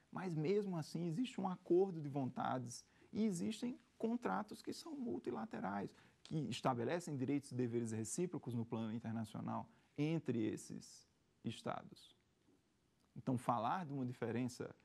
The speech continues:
estrutural entre tratados, contratos e tratados normativos como sendo coisas completamente separadas é algo que não se pode considerar.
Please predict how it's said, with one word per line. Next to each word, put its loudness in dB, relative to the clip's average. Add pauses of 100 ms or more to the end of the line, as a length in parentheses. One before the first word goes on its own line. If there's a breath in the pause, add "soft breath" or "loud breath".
(100)
estrutural 2
entre -6
tratados, 0
contratos -2
e -8
tratados -4
normativos -2
como -2
sendo -4
coisas -2 (540 soft breath)
completamente 2
separadas 0 (240 soft breath)
é 0
algo 0
que -8
não -2
se -8
pode -4 (140)
considerar. -6